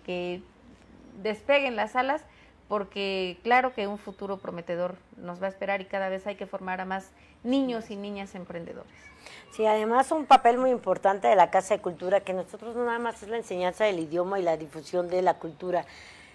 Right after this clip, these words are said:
Speaker 2: Una de las metas mía, siem-, mía en particular, es a poder apoyar a que los jóvenes tengan esa vivencia. Y créeme que hemos apoyado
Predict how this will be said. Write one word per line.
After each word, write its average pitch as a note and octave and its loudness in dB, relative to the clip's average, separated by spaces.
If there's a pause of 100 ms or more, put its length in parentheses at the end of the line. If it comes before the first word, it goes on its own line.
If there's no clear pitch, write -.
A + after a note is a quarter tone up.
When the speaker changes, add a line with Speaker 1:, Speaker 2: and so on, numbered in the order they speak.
(480)
Speaker 2:
Una D4 6
de C#4+ 8
las G3+ 10
metas A3+ 6 (400)
mía, F#3 0
siem-, F#3 -4 (140)
mía F3 -2
en D#3 -12
particular, F3 0 (720)
es B3 0
a F#3+ 0
poder G#3 -2
apoyar G3 -4 (300)
a F#3 -12
que G3 -6
los F#3 -6
jóvenes F#3+ -8
tengan D#3+ -10
esa D3+ -12
vivencia. C3 -12 (640)
Y G3+ -2
créeme A3 4
que F3 2 (840)
hemos G3 -2
apoyado F3 4